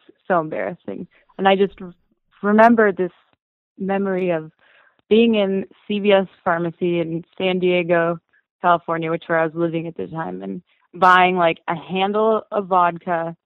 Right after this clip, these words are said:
and a bag of adult diapers, 'cause <laughs> I was gonna go home and just get put on one of those and just get blackout drunk. And it was just, God,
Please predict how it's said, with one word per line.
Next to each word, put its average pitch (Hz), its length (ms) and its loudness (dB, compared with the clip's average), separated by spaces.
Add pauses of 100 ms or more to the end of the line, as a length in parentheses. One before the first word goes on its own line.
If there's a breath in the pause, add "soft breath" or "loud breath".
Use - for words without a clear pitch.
(400)
and 180 140 -2
a 175 40 -2
bag 170 400 4
of 170 100 -4
adult 165 460 0
diapers, 151 540 -6 (260)
'cause 202 200 -4
<laughs> 214 140 2
I 254 60 6
was 208 120 2 (120)
gonna 190 220 -4
go 175 260 0
home 180 480 0
and 165 220 -10
just 185 220 -8
get 180 200 -4
put 233 320 4
on 208 260 6
one 196 140 -6
of 202 100 -8
those 185 240 -6
and 208 140 -2
just - 200 -10
get - 220 -4
blackout 175 540 2
drunk. - 380 -12 (120)
And 180 120 -6
it 175 80 -2
was 175 160 -10
just, 170 160 -8 (180)
God, 180 220 4